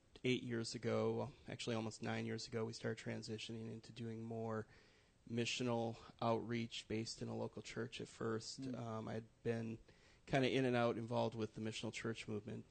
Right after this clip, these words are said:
Speaker 1: for about, um, well, now probably about fifteen years. Um, had been kinda experimenting with things that are considered more missional. And then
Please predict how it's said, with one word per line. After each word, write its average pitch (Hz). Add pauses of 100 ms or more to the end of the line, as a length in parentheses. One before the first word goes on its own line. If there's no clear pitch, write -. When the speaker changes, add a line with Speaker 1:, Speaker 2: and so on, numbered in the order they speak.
(220)
Speaker 1:
for 117
about, 113 (840)
um, 104 (140)
well, 113
now 113
probably 107
about 107
fifteen 110
years. 113 (220)
Um, 113
had 110 (160)
been 117 (140)
kinda 117 (920)
experimenting 127
with 113
things 110 (140)
that 117 (140)
are 113
considered 120
more 113
missional. 113
And 117
then 120